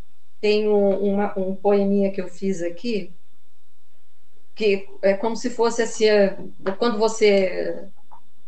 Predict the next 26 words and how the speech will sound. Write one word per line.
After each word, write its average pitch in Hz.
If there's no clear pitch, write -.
faz 202
alguma 196
coisa 190
errada, 190
você 196
fala, 190
"Ah, 180
ele 190
dançou, 208
né? 202
Ei, 415
ó, 214
o 214
cara 214
dançou, 214
ó, 170
ela 202
dançou", 202
né? 196
E, 196
e 214
eu 220
fiz 233
aqui 233
uma 247
brincadeira. 240